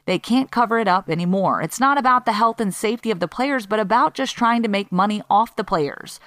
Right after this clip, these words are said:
Colorado State Athletic Director Joe Parker defended his athletic program's plan. "This student-athlete population is the most tested population there is here, but obviously some feel that it is not a good enough job to make them feel comfortable regarding their health," he said.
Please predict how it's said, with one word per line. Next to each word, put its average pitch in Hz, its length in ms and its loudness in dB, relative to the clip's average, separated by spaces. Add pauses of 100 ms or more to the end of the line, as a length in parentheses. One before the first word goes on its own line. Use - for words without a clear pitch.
Colorado 269 440 2
State 254 260 0
Athletic 233 400 0
Director 226 360 -2
Joe 202 200 2
Parker 202 340 0
defended 208 360 -2
his 233 160 0
athletic 170 640 -2
program's 165 600 -2
plan. 180 720 -2 (340)
"This 294 200 2
student-athlete 262 760 0
population 214 680 -2
is 262 300 0
the 247 200 2
most 254 400 0
tested 277 400 -2
population 220 640 -2
there 190 220 0
is 220 220 -2
here, 220 460 -2
but 175 200 -2
obviously 285 640 2
some 196 300 0
feel 170 280 0
that 175 140 2
it 175 100 -2
is 190 140 -4
not 170 240 2
a 226 60 0
good 156 200 -2
enough 180 240 -2
job 160 360 2
to 208 100 -4
make 170 320 -2
them 226 160 -2
feel 247 160 0
comfortable 185 560 -2
regarding 160 460 0
their 196 120 0
health," 269 340 2
he 160 120 -4
said. 151 440 -2